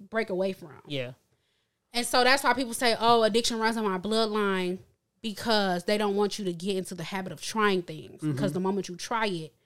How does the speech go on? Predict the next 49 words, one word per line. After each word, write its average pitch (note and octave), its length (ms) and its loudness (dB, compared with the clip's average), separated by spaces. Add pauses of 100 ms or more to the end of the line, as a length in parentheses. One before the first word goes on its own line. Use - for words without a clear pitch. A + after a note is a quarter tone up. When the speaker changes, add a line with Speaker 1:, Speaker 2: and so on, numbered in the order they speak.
(380)
Speaker 1:
that's F3 260 -4
it. D#3+ 240 -8 (200)
Speaker 2:
Mm-hmm. C#3+ 280 -4 (420)
Speaker 1:
People C#4 320 4
who B3+ 180 4
addiction A3 420 2
doesn't B3 300 2
run A3+ 140 2
in G#3+ 40 0
their G3 120 2
bloodline, F#3 420 -2
they G3+ 100 0
may G3+ 140 0
be F#3+ 180 -2
able F#3+ 140 -6
to F3+ 100 -10
try F#3 240 -2
something F3+ 360 -8
and E3 120 -6
break E3+ 180 -8
away E3+ 160 -6
from E3 160 -10
it - 40 -6
and D#3+ 60 -8
be E3 60 -12
like, D#3+ 160 -10
"Nah, E3+ 240 -6
I'm E3 100 -8
good. E3 200 -8
I D#3+ 80 -8
don't D#3+ 120 -8
wanna D3+ 140 -10
do D#3+ 120 -14
that D#3 160 -10
no D3+ 100 -12
more. D3+ 400 -18
Speaker 2:
Mm-hmm. D3 240 -4 (120)
Speaker 1:
Like, D#3+ 140 -10
I'm D#3 120 -10
straight D#3+ 220 -12
on C3 140 -16
that." - 1400 -20
I - 20 -8
don't E3 140 -6
know E3 120 -8
if - 100 -14
that D#3 100 -10
makes D3 220 -12
sense. - 480 -16